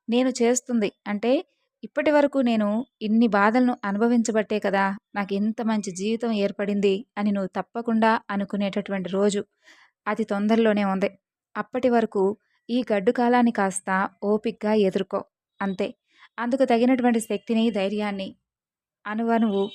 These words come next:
అనుక్షణం నీకు ప్రసాదిస్తూ, నీకు తోడుగా నేనెప్పుడూ కూడా నిలబడి ఉంటాను. నా మాటలు నమ్మి, ఇకనైనా ప్రశాంతంగా, ఆందోళన చెందకుండా ఉంటావని ఈ సాయి నీ నుండి కోరుకుంటూ సెలవు తీసుకుంటున్నాడు.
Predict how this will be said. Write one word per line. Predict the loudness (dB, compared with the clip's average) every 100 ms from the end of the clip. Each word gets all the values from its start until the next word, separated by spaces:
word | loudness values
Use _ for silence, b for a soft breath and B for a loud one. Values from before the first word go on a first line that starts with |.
| -2
అనుక్షణం | 0 0 -2 0 2 4
నీకు | 2 0 0 0
ప్రసాదిస్తూ, | 0 -4 -2 0 0 -2 -4 -4 -6 -12
నీకు | -10 -10 -4
తోడుగా | 0 2 2 2
నేనెప్పుడూ | 0 -2 -4 -2 0
కూడా | 0 0 0
నిలబడి | 0 0 0
ఉంటాను. | 0 0 -2 -2 -12 b b b b
నా | -2 0
మాటలు | 0 0 2 4
నమ్మి, | 4 2 0 -4 -8 _ -14
ఇకనైనా | -6 -2 0 0
ప్రశాంతంగా, | -2 -4 -6 -2 -2 -2 -2 0 0 -2 _ -4
ఆందోళన | 0 2 4 2
చెందకుండా | 0 -4 -6 -4 -2 -2
ఉంటావని | -2 0 0 0 0 -2 -4 b b -8
ఈ | -4
సాయి | 0 2 4
నీ | 6 4
నుండి | 2 -2
కోరుకుంటూ | -2 -4 -4 -6 -4 -6
సెలవు | -6 -2 -2
తీసుకుంటున్నాడు. | -2 -6 -8 -8 -2 -2